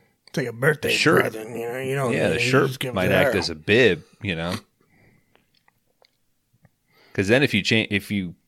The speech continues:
Speaker 2: do something else, then your chest is all wet, and then you get those titty farts, you know, where your
Speaker 1: I haven't got
Speaker 2: chest
Speaker 1: a,
Speaker 2: kinda line up.
Speaker 1: I haven't got a call back in six months.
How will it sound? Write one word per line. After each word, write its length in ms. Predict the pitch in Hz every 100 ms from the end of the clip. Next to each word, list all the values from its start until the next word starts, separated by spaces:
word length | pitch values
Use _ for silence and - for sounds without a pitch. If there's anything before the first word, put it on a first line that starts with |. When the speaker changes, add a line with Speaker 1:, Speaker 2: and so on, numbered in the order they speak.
| _ _
Speaker 2:
do 120 | 113 113
something 380 | 120 101 90
else, 300 | 107 113 92
then 180 | - 92
your 140 | 98 95
chest 420 | - 107 107 -
is 140 | 87
all 180 | 90 87
wet, 220 | 92 95
and 100 | 87
then 80 | 90
you 80 | 87
get 180 | 98 -
those 180 | 78 -
titty 260 | 113 113
farts, 480 | - 71 73 - - -
you 160 | 82
know, 160 | 78 82
where 140 | 85
your 160 | 80 78 - _ _ - - - -
Speaker 1:
I 80 | -
haven't 280 | 127 113 -
got 60 | 107
Speaker 2:
chest 220 | - -
Speaker 1:
a, 20 |
Speaker 2:
kinda 160 | 107 98
line 260 | 98 98
up. 180 | 104 - _ -
Speaker 1:
I 60 |
haven't 220 | 120 113 95
got 140 | -
a 40 | 113
call 320 | - 117 110
back 260 | 110 104 -
in 100 | 139
six 380 | - - 117 -
months. 460 | 117 120 - -